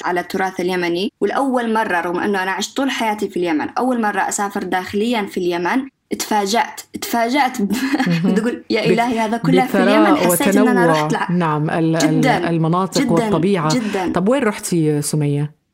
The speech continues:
Speaker 1: آه، رحت لحضرموت أول، أول مرة،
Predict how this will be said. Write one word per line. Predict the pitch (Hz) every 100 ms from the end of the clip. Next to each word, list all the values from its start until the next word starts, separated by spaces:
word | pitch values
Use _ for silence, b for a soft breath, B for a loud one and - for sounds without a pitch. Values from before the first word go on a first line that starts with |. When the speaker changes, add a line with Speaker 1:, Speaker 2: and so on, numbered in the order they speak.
| _ 202
Speaker 1:
آه، | 196
رحت | 247 262 294 254 -
لحضرموت | 185 180 190 180 180 185 247 269
أول، | 202 185
أول | 175 196 185
مرة، | 185 180 190